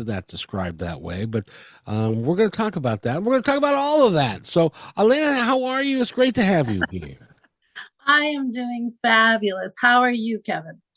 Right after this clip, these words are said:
Speaker 1: Oh, I couldn't, I couldn't be better. And, you know, in, in reading your, your bio and your work, and we are very much aligned, uh, you and, and this show,
Speaker 2: Yeah.
Speaker 1: because we're all
Speaker 2: Good.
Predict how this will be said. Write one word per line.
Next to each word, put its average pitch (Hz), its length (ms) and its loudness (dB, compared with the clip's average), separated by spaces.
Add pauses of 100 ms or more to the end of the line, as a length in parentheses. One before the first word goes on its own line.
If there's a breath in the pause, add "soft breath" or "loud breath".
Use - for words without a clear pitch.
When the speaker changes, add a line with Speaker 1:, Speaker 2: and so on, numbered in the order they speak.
Speaker 1:
Oh, 254 120 6
I 240 100 6
couldn't, 240 260 4
I 208 140 2
couldn't 254 240 2
be 220 140 4
better. 143 360 4
And, 139 320 4
you 147 200 2
know, 190 240 6
in, 170 260 6
in 156 280 4
reading 240 360 4
your, 160 240 6
your 131 240 4
bio 208 580 4
and 127 140 2
your 120 160 0
work, 185 420 2
and 156 160 4 (320 loud breath)
we 277 240 6
are 220 60 6
very 139 500 4
much 117 240 2
aligned, 85 680 -4 (120)
uh, 107 120 2
you 101 480 0
and, 95 320 -4
and 95 260 -4
this 90 160 -6
show, 80 420 -8 (300 loud breath)
Speaker 2:
Yeah. - 80 -18
Speaker 1:
because 113 420 0
we're 110 280 2
all - 180 2
Speaker 2:
Good. - 180 -8